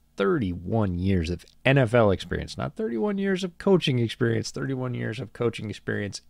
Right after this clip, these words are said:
in the N F L. That's a lot. Three decades coaching in the N F L is a ton. Joe Judge, uh, is listed as offensive assistant. That's his title. Former Giants head coach, most recently.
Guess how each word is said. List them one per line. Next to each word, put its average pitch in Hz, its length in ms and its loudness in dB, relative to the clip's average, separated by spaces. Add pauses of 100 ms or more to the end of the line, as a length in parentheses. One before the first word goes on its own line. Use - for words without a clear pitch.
in 120 260 4
the 110 180 2
N 98 100 4
F 92 160 -4
L. - 220 -6 (800)
That's 92 460 2
a 90 80 0
lot. 78 300 -8 (340)
Three 165 260 0
decades 98 520 2
coaching 92 380 -4
in 85 60 -6
the 85 120 -6
N 80 120 -8
F 78 140 -8
L 82 200 -8
is 82 140 -10
a 87 60 -10
ton. - 420 -10 (340)
Joe 143 220 8
Judge, 127 580 6 (140)
uh, 98 400 2
is 101 180 -6
listed 101 300 -2
as 92 260 0
offensive 85 440 -6
assistant. 147 520 2
That's 87 220 -4
his 104 240 -4
title. 98 380 0
Former 82 480 -8
Giants 85 400 -4
head 82 240 -4
coach, 85 500 -6
most - 240 -12
recently. 113 640 -2